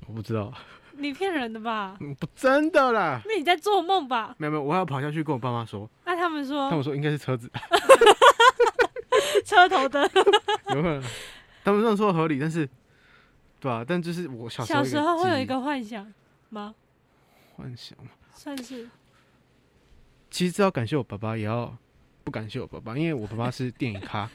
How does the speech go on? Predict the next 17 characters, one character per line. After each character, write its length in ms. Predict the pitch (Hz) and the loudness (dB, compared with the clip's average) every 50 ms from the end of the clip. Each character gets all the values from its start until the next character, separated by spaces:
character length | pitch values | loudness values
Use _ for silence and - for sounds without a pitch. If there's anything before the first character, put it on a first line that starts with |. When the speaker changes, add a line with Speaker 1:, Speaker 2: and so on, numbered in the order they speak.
| - _ | -16 _
Speaker 2:
<laughs> 180 | _ _ _ - | _ _ _ -12
嗯。 140 | 285 240 240 | -12 -10 -6
Speaker 1:
我 80 | 123 117 | -4 -4
们 160 | 117 110 - | -2 -2 0
家 180 | - 151 147 | 2 2 2
有 160 | 139 123 - - - _ _ _ _ _ | 0 -2 -6 -10 -16 _ _ _ _ _
一 100 | - 120 | -8 -6
面 160 | 135 147 139 | -4 -4 -4
墙 160 | - - 107 | -4 -6 -8
都 100 | 107 117 | -8 -10
是 100 | 110 - | -10 -12
D 180 | 117 - 113 110 | -10 -10 -8 -8
V 120 | 107 110 | -8 -8
D。 300 | 104 - 107 98 101 107 - _ | -10 -10 -10 -12 -12 -12 -14 _
Speaker 2:
嗯。 200 | - 254 233 214 180 - _ _ _ _ _ _ _ _ _ _ _ _ | -12 -12 -12 -12 -16 -20 _ _ _ _ _ _ _ _ _ _ _ _
Speaker 1:
然 140 | - 107 110 | -12 -8 -6
后 200 | 123 123 117 | -4 -4 -6